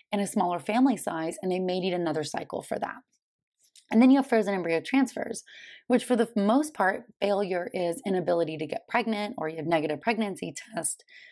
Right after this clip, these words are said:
But it can also mean not responding right to the protocol, not having a lining that looks good, needing to cancel the cycle. So when you have a failed cycle, whatever it is, I like to say,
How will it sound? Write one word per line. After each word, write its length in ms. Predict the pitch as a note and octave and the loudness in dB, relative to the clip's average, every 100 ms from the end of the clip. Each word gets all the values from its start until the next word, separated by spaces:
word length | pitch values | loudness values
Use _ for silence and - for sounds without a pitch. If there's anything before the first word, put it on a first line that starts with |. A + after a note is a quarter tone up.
| - _ _ | -20 _ _
But 100 | C4+ | 2
it 140 | D4 | 4
can 100 | D4+ | 2
also 400 | D4 A#3 A#3 A#3+ | 2 2 2 0
mean 520 | G#3+ F3+ F3 F3 F3+ C4 _ _ _ - | 2 0 -2 -4 -6 -10 _ _ _ 0
not 180 | F#3 - | 0 0
responding 480 | F3+ - G3+ G3+ | -2 0 2 0
right 180 | G3 F#3 | 0 -2
to 100 | - | -2
the 100 | G3 | -8
protocol, 580 | G3+ G#3 F#3+ - F3 E3+ | -2 -2 -2 -4 -2 0
not 200 | E3+ D3 | -2 -2
having 260 | D#3+ E3 F3 | -4 -4 -4
a 100 | E3 | -2
lining 360 | F#3+ G3 F#3+ | 0 0 0
that 140 | F#3 F#3+ | -2 -2
looks 220 | F#3+ - | -8 -8
good, 300 | - F3+ F3 | -2 0 0
needing 280 | D#3+ D#3 D3+ | -2 -2 -4
to 60 | |
cancel 380 | C#3+ - - - | -4 -6 -6 -6
the 80 | - | -8
cycle. 560 | - - - - - - - - - _ | -6 -8 -6 -8 -8 -12 -20 -20 -20 _
So 160 | - C4+ | 2 4
when 160 | A#3+ A3+ | 4 4
you 140 | C#4 | 2
have 260 | D4+ C#4+ C#4+ | 4 2 4
a 80 | |
failed 540 | D4 - A3 G#3 G#3 G#3+ | 0 -2 -2 0 0 -2
cycle, 440 | - - - - _ | -6 -6 -10 -12 _
whatever 500 | - F3+ G3+ F#3 F3 | -4 0 2 2 2
it 100 | E3 D#3 - | 0 -2 -8
is, 140 | - _ - - _ _ - | -12 _ -20 -20 _ _ 0
I 420 | G#3+ A#3 C4 D4 | 4 6 6 6
like 320 | C4 F#3+ F#3+ - | 4 2 0 -6
to 80 | |
say, 400 | G#3 F3+ D#3 D3+ | -2 2 2 0